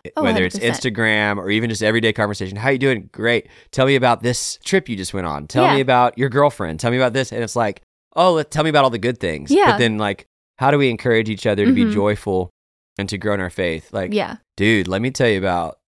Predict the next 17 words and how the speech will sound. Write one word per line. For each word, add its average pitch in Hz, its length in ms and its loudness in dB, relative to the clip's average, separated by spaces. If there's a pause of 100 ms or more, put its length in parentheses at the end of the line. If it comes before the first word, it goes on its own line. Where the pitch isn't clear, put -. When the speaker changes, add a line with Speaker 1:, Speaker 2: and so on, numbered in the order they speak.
(100)
Speaker 1:
this 90 280 -6
really 87 240 -6
terrible 85 480 -4
thing 82 280 -10
or 90 60 -4
this 98 160 -4
season 101 320 -4
of 82 140 -6
waiting 82 400 -6
or 208 40 -4
Speaker 2:
Yeah. 208 220 0
Speaker 1:
this, - 140 -8 (360)
this 92 220 -4
trial, 95 480 0
this 90 180 -8
weariness, 87 680 -4
Speaker 2:
Yeah. 208 320 -2